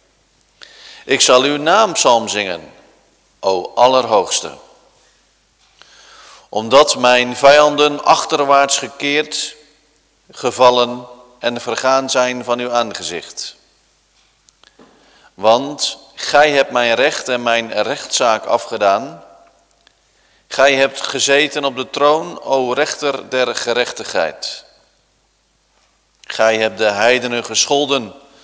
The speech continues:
de goddelozen verdaan, hun naam uitgedelgd tot in eeuwigheid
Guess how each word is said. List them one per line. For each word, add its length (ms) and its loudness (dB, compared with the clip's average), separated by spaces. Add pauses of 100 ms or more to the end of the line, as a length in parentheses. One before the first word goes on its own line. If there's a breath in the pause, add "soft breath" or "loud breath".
(400 soft breath)
de 220 -2
goddelozen 720 0
verdaan, 580 -2 (580)
hun 200 -14
naam 320 2
uitgedelgd 1120 -2
tot 160 -10
in 120 -10
eeuwigheid 920 -6